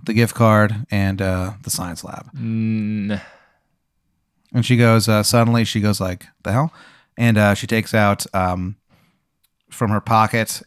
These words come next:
Speaker 1: a, uh, can with a string on it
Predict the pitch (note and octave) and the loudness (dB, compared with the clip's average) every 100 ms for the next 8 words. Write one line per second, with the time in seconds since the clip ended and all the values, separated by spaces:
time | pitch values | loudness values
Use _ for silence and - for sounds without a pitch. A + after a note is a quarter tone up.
0 | _ G#2+ G#2 G2 F#2+ F#2+ - F2+ E2+ E2+ | _ -2 0 0 -2 -4 -4 -4 -2 -6
1 | F2 - _ _ _ - B2 A#2+ G#2+ F#2+ | -8 -10 _ _ _ -4 2 2 0 -4
2 | - A2 A2+ A#2+ C#3+ | -4 -2 0 0 -2